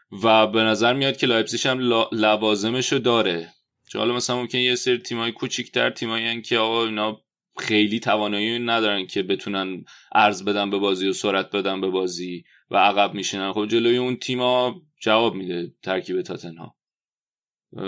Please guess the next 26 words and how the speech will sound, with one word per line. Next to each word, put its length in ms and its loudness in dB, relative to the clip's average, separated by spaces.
ولی 320 4
من 300 4
به 100 4
نظرم 440 2
برای 280 6
هر، 260 2
هر 240 4
دو، 220 0
هر 180 4
کدوم 260 -4
از 160 0
دو 100 4
تیم 160 -4
می‌تونن 340 -4
صعود 340 -2
کنن. 280 -10
نمی‌تونم 400 2
قطعی 380 2
بگم 340 2
که 120 -2
آیا 240 4
تات 380 -2
می‌زنه 560 -4
یا 140 -4
حذف 300 -8
می‌شه. 220 -14